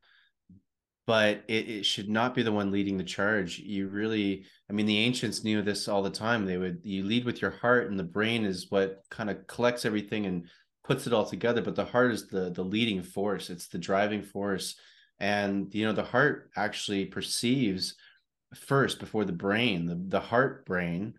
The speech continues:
the brain in your heart, which has its own neural pathways, for crying out loud, is actually, you know, is actually acting first. It is the first to feel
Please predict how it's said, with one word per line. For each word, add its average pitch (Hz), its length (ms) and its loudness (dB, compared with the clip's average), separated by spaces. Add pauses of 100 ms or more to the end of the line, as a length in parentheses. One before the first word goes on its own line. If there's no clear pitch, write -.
(200)
the 95 60 -10
brain 101 260 -2
in 110 280 0
your 101 140 2
heart, 98 320 4
which 90 120 -6
has 123 340 2
its 92 180 -6
own 107 180 0
neural 104 240 2
pathways, 107 480 -4
for 90 100 -12
crying 85 280 -6
out 85 160 -6
loud, 87 280 -4 (420)
is 113 160 0
actually, 104 640 0 (640)
you 113 100 2
know, 92 280 2
is 101 160 -2
actually 120 380 2
acting 104 380 0
first. 98 360 -2
It 101 120 -2
is 107 200 0
the 104 80 -2
first - 440 0
to 98 380 2 (520)
feel 147 640 4